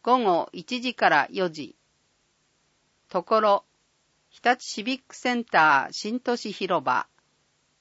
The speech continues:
問い合わせ、茨城県赤十字血液センター献血推進課。電話、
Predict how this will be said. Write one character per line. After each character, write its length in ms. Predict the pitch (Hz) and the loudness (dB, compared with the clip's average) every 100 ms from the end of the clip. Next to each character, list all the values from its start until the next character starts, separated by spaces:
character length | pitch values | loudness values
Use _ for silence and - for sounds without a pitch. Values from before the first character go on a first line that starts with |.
| _ _ _ _ _ _ _ _ | _ _ _ _ _ _ _ _
問 200 | 180 226 | -4 -2
い 80 | 233 | 2
合 80 | 208 | 2
わ 140 | 202 | 0
せ、 340 | - 170 151 - _ _ _ _ _ _ _ _ _ _ | -2 -4 -4 -8 _ _ _ _ _ _ _ _ _ _
茨 380 | 180 202 262 262 | -4 2 4 4
城 180 | 254 - | -2 -6
県 300 | 196 170 156 | -4 -2 -4
赤 300 | - 180 262 | -8 -10 -8
十 240 | 254 247 226 | -4 -2 -4
字 200 | 208 202 | -6 -8
血 340 | - 170 - | -8 -10 -4
液 220 | 254 240 | -4 -4
セ 180 | - 240 | -8 -6
ン 100 | 226 | -6
タ 460 | 185 165 143 127 - | 0 4 4 4 0
ー 40 | |
献 280 | - 196 247 | -4 -4 -4
血 260 | 247 233 220 | -4 -8 -10
推 280 | - 196 220 | -10 -10 -10
進 320 | - 175 160 | -8 -8 -6
課。 260 | - 120 - _ _ _ _ _ _ _ _ _ _ _ _ _ _ | -2 -2 -4 _ _ _ _ _ _ _ _ _ _ _ _ _ _
電 300 | 196 220 214 | -4 -4 -2
話、 280 | 202 180 185 | 2 2 0